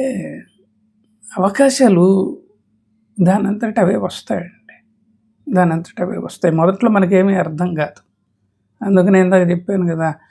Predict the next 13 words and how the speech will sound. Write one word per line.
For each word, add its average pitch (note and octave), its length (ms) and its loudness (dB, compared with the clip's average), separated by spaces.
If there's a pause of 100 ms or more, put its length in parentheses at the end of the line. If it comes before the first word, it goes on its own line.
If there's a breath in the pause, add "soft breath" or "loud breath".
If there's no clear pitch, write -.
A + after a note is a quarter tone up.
(580 soft breath)
మరి D#3+ 520 0
సైన్స్ F3+ 520 0
చదవటం F#3 480 4
ఏంటి, F3 400 -2
టేబుల్ F3+ 340 4
షార్ట్ G3 260 -2
హ్యాండ్ F3+ 220 2
నేర్చుకుని F3 500 -2
కోర్టులో E3+ 420 0
భగవంతుడు F3+ 460 2
నన్ను E3 220 0
కూర్చోబెట్టడం F3+ 640 -8
ఏంటి, - 140 -20